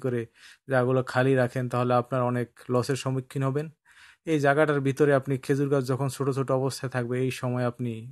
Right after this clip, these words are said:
অন্য ফসল করে এ থেকে লাভবান হতে পারেন, তাতে আপনার ইনভেস্ট লাগে না বললেই চলে। এক্ষেত্রে আপনি যদি আমাদের চ্যানেলে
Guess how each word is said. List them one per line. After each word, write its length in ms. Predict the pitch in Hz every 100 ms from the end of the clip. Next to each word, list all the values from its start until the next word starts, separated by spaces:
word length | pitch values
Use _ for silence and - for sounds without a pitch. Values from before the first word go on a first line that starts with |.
| 147
অন্য 140 | 151 151 -
ফসল 260 | 135 139 135
করে 140 | 135 131
এ 20 | 127
থেকে 140 | 127 123
লাভবান 300 | 117 123 127 123
হতে 140 | 127 131
পারেন, 200 | 139 165 - _ _ _ _ - - - -
তাতে 180 | 135 147 143
আপনার 260 | 143 139 127 160 151
ইনভেস্ট 380 | 143 143 127 - - _ - 131
লাগে 200 | 135 143
না 60 | 135
বললেই 260 | 135 139 135 147
চলে। 180 | 143 175 _ _ _ _
এক্ষেত্রে 480 | 156 143 160 160 165 170 _ _ _ _ _ _ _ _ _
আপনি 160 | 143 - 170
যদি 120 | 165 160
আমাদের 200 | 160 156
চ্যানেলে 260 | 160 156